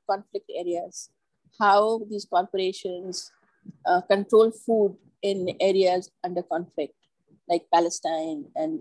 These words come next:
even I will also speak on the panel today. So wish us success and keep tuned to what is happening.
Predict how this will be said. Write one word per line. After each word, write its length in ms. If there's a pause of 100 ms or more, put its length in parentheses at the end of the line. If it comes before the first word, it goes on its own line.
even 260
I 120
will 120
also 220
speak 320
on 100
the 60
panel 320
today. 320 (460)
So 240
wish 240
us 160
success 680
and 300 (340)
keep 200
tuned 340
to 80
what 220
is 100
happening. 440